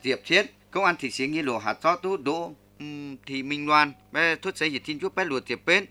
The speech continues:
Tùng Diêm lọ tổ tổ chú phường Phú Trang, xót siêu cái nhiệt tiệm. Chua tém heroin,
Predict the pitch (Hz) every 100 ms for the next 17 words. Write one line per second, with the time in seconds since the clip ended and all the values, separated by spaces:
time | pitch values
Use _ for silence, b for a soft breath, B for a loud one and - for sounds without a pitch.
0 | _ 147 135 160 131 104 104 107 107 98
1 | 175 202 104 127 110 - 127 135 147 135
2 | 110 98 175 - 151 156 147 110 98 113
3 | 107 B B B B B B B - 208
4 | 196 175 185 170 143 143 156 156 147